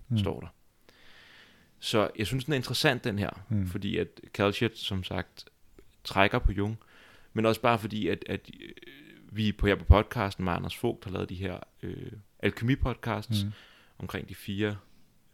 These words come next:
Speaker 2: øh, alkymiske udviklingsfaser, som netop er en udviklingsproces mod, øh, integration, individuation.
Speaker 1: Mm.
Speaker 2: Og her, der ser man ligesom, der har man den der fornemmelse af,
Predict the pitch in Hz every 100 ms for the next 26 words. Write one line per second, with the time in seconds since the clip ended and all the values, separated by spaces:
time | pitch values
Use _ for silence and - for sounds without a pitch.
0 | - 92 90 90 92 95 _ _ _ _
1 | _ _ - 92 - 117 - 104 - 98
2 | 123 131 135 120 113 113 107 - 110 _
3 | _ _ _ _ _ - - - 104 104
4 | 107 104 98 104 104 107 98 - - _
5 | _ - 113 117 110 101 101 - 95 101
6 | - 107 117 95 - - _ _ _ -
7 | 104 98 90 90 82 - 123 - _ _
8 | _ _ _ _ _ _ - 120 104 107
9 | 101 151 175 - _ _ _ _ - 135
10 | 135 123 107 101 117 113 110 98 95 -
11 | - _ _ _ _ - 110 107 120 107
12 | - 143 - 127 107 110 110 104 104 107
13 | 104 - 110 - 117 107 -